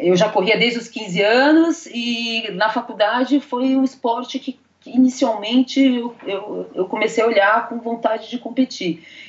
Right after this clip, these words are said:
E a Cris, a Cris também já corria, era uma boa corredora naquela época. E, e ela me levou pro triatlon. Eu fui assistir uma prova na usp, onde ela já competia há um ano, e, e eu fiquei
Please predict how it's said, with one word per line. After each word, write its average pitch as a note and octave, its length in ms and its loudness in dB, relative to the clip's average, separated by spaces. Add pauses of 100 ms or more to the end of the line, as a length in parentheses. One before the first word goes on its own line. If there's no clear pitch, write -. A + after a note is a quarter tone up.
E F#3 60 2
a F3+ 80 2
Cris, F#3 280 -8
a F3 80 2
Cris A3+ 240 -10
também A#3+ 220 2
já A#3+ 120 -4
corria, G#3+ 560 -4 (220)
era D#3+ 140 0
uma F3+ 120 4
boa F#3 220 0
corredora F3 540 0
naquela C#3 340 -4
época. C3+ 360 -10 (600)
E, F3 840 2
e F#3+ 100 0
ela A#3+ 220 4
me C4 80 6
levou C4 180 2
pro C4+ 120 -8
triatlon. A3+ 540 -2
Eu F3+ 100 0
fui F#3 160 -6
assistir F3+ 200 -10
uma F3+ 140 -4
prova F3+ 220 2 (100)
na F3 160 2
usp, F#3+ 380 -2
onde F3+ 140 2
ela E3+ 120 4
já E3+ 120 -4
competia E3 580 0
há E3+ 40 2
um F#3+ 160 -2
ano, A3 640 4
e, G3 800 -8
e C4 40 6
eu C4+ 80 6
fiquei C#4+ 340 4